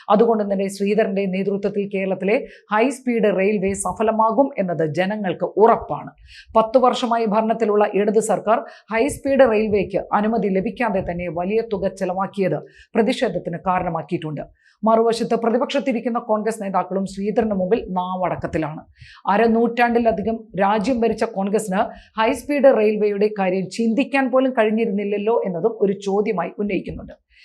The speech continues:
ഡൽഹിയിലെയും കൊച്ചിയിലെയും മെട്രോ റെയിലുകൾ അതിവിദഗ്ധമായി പൂർത്തീകരിച്ച ഇ ശ്രീധരൻ എന്ന അസാധാരണ മനുഷ്യൻ കേരളത്തിന്റെ ഹൈ സ്പീഡ് റെയിൽവേയും കൊണ്ടുവരും എന്നത്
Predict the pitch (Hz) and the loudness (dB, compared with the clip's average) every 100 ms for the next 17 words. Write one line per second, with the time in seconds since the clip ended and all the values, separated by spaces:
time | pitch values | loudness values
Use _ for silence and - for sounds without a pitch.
0 | - - 196 233 254 247 233 233 233 220 | -20 0 4 4 4 2 2 2 2 2
1 | 254 240 220 220 208 214 220 226 202 208 | 2 2 4 2 0 0 2 2 2 0
2 | 196 208 - 190 214 202 233 233 262 254 | 0 -2 0 -2 0 0 0 0 -2 0
3 | 262 226 226 226 202 190 220 185 214 190 | -2 -4 -4 0 0 0 -2 -2 -4 -2
4 | 202 175 151 - - - 202 202 - 185 | 0 0 -2 -10 -20 -6 -2 -2 -2 -4
5 | - 196 185 190 190 175 170 226 233 - | 2 2 2 -2 -2 -4 -4 -4 -4 -8
6 | _ _ 226 240 247 233 240 196 208 233 | _ _ 4 4 2 0 -2 0 -2 -2
7 | - 247 208 190 185 180 180 170 - 202 | -4 0 2 2 0 0 -2 -2 -4 0
8 | 220 220 220 - 190 170 156 | 4 4 4 2 -2 -2 -2